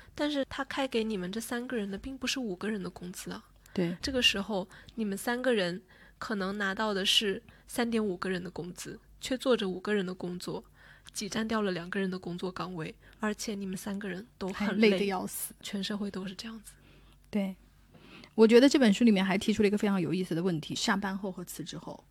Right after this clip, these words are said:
Speaker 1: 嗯。
Speaker 2: 因为疾病也好，或者是因为自杀也好，这到底算不算过劳？这本书里面有两个例子讨论了这个问题，当然因为他们有一些具体的原因。我觉得很，很让我震动的是，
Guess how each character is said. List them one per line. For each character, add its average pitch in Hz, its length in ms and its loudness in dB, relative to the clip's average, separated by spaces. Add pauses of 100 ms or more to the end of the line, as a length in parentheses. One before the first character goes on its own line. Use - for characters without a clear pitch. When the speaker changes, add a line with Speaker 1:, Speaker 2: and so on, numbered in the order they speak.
Speaker 1:
嗯。 214 300 -6 (540)
Speaker 2:
因 214 220 8
为 180 360 4 (580)
疾 214 180 4
病 214 180 6
也 165 140 2
好， 170 240 -2
或 202 140 6
者 160 100 2
是 190 140 2
因 190 80 4
为 180 120 4
自 180 160 0
杀 175 220 2
也 147 160 -2
好， - 240 -4
这 - 140 -4
到 202 160 2
底 170 100 -4
算 170 180 -2
不 160 80 -4
算 170 200 -2
过 135 160 -6
劳？ - 160 -8 (840)
这 - 100 8
本 220 120 10
书 202 100 6
里 214 80 10
面 185 120 6
有 196 100 8
两 190 180 6
个 165 80 -2
例 226 180 6
子 151 260 2
讨 - 220 -2
论 175 160 2
了 156 80 0
这 165 140 -4
个 160 80 -2
问 160 220 -2
题， - 180 -4
当 202 160 4
然 185 140 4
因 202 100 6
为 190 100 4
他 190 140 2
们 185 100 4
有 160 140 4
一 185 60 0
些 175 160 6
具 - 160 0
体 - 120 -4
的 160 80 0
原 165 200 0
因。 160 260 -2
我 185 100 6
觉 214 140 4
得 294 80 6
很， 175 320 0 (320)
很 190 160 4
让 277 160 6
我 185 100 4
震 220 240 8
动 208 200 6
的 180 60 2
是， 185 360 4